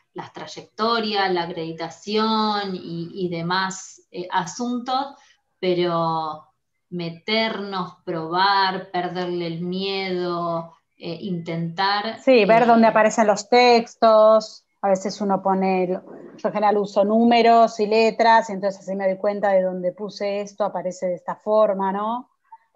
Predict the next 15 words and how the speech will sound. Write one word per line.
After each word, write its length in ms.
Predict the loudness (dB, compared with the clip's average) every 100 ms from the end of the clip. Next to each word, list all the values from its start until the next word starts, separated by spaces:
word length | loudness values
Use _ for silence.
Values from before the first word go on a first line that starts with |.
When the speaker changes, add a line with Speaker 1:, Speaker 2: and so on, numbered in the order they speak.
| -12
Speaker 2:
Y 540 | -10 -8 -10 -10 -10 -8
uno 180 | -6
puede 180 | -4 -4
capturar 540 | -6 -12 -8 -2 -2 -2
como 200 | -6 -4
la 80 | -4
imagen 460 | -4 -4 -6 -10
para 200 | -10 -12
después 460 | -14 -12 -10 -10 -10
ir 100 | -10
a 60 |
la 120 | -10 -10
configuración 840 | -12 -10 -10 -10 -12 -8 -6 -6
y 60 | -8
cambiar 540 | -10 -8 -8 -8 -14